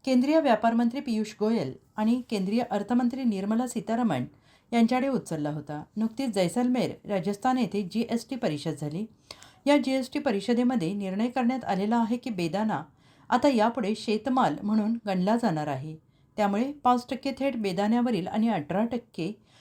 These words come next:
शीतगृहातील बेदाण्यावरील जीएसटी आता करमुक्त झालेला आहे. त्यामुळे भाजप किसान मोर्चाच्या वतीने आम्ही केंद्र सरकार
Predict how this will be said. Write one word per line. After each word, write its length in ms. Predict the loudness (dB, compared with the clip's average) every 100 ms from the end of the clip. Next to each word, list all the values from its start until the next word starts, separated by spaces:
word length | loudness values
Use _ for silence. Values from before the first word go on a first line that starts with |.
| _
शीतगृहातील 720 | -6 0 0 2 0 0 -2 -2
बेदाण्यावरील 640 | -2 0 0 -2 0 0
जीएसटी 560 | 2 2 2 0 -6 -8 -6
आता 140 | -6
करमुक्त 520 | -2 0 2 2 0
झालेला 440 | 0 0 -2 -2 -2
आहे. 260 | -4 -8 -14 _ _ _ _ _ 2
त्यामुळे 240 | 4 4
भाजप 400 | 0 -2 0 -2 -2
किसान 280 | -4 0 2
मोर्चाच्या 520 | 2 0 -2 -2 0
वतीने 540 | 0 0 0 0 -2 -8 _ _ _ 4
आम्ही 240 | 6 6
केंद्र 380 | 4 0 2 0
सरकार 420 | 0 -2 0 -2